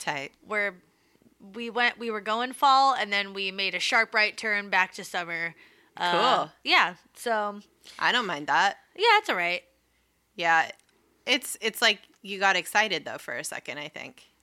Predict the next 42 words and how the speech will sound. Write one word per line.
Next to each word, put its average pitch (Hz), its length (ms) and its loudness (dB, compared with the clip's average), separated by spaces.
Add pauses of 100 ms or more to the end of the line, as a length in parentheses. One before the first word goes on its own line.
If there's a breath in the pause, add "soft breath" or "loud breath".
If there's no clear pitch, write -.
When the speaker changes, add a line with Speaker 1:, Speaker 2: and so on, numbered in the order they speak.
(120)
Speaker 2:
Yeah, 269 260 4
well, 226 200 -4
and 247 100 -8
then 254 120 -4
I 262 60 2
had 254 220 -2
to, 254 80 -6
like, 214 160 -2
shave 226 240 -4
my 196 140 -6
legs 190 300 -6
again 175 440 -10
'cause 214 200 -10
I 214 120 2
was 220 160 -8
like, 202 400 0
Speaker 1:
<laughs> - 720 0
Speaker 2:
"It's - 180 -4
been 294 240 4
two 269 240 -4
weeks, 269 520 0
and 214 160 0
I 208 100 4
don't, 220 280 2 (120)
you 254 140 -4
know, 226 100 0
I 190 140 2
just, 202 200 -10
like, 220 180 -6
am 220 120 -8
living 220 280 -6
my 202 100 0
life 208 320 2
in 190 120 -10
pants." 196 560 -2 (100)
And 214 180 -8
then 202 340 -2 (1200 soft breath)
fucking, 208 380 -4
Speaker 1:
Yeah. 185 220 2 (260)
Speaker 2:
I'm 202 120 -8
like, 202 220 -6
"Well, 196 300 0